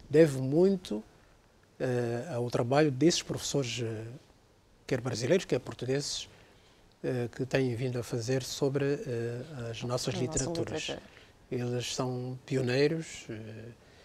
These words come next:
Speaker 1: trabalham muito no sentido da divulgação, do estudo, da divulgação e da promoção das literaturas africanas, eh, de língua portuguesa e, naturalmente,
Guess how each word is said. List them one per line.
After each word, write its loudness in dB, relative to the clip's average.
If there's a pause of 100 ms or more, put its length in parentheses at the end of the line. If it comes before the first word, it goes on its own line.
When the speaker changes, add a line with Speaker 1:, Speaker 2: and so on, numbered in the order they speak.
(600)
Speaker 1:
trabalham 4
muito 4
no 4
sentido 0
da -2
divulgação, 2
do -2
estudo, 4
da 2
divulgação 0
e 0
da -4
promoção -2
das -2
literaturas -6
africanas, -4 (800)
eh, -2 (960)
de -4
língua 0
portuguesa 6
e, -2
naturalmente, 6